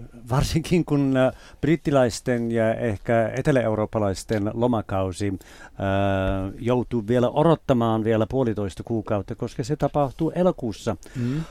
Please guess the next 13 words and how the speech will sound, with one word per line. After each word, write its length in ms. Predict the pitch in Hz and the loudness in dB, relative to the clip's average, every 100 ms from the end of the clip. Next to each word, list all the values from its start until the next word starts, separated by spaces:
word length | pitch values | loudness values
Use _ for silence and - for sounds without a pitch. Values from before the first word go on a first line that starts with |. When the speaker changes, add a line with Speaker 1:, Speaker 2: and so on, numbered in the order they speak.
| - - | -14 -2
Speaker 1:
Koulut 600 | 151 165 165 160 156 147 - | 6 8 10 8 4 0 4
päättyvät 720 | 151 147 - 143 123 135 123 104 | 6 6 6 0 4 2 2 0
heinäkuun 800 | 127 123 - 123 123 120 117 107 | 2 0 0 2 2 2 0 -2
puolessa 420 | 123 127 131 - 139 | 0 2 2 0 2
välissä, 400 | 143 139 - 131 | 4 2 0 -4
sitten 340 | - - 123 | -4 -2 0
annetaan 380 | 123 - 120 110 | 0 0 0 0
viisi 260 | 123 113 - | 0 -2 -2
tai 200 | 110 - | -2 -2
kuuden 340 | 135 143 127 | 0 0 0
viikon 380 | 110 110 - 101 | 0 -4 -4 -4
koululaisten 800 | 113 120 117 104 95 101 95 101 | 0 0 2 0 -2 -6 -4 0
loma. 400 | 123 151 151 | 2 4 4